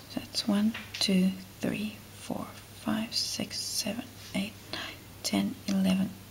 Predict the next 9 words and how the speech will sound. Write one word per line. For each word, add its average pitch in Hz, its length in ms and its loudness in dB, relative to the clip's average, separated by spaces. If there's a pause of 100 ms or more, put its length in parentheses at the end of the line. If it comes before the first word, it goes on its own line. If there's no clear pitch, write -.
twelve 233 420 4
posts - 500 4 (440)
and 202 220 4
chain 196 360 6
twos 185 400 6 (420)
in 185 140 10
between. - 400 4
I'm - 760 -14
gonna 214 260 10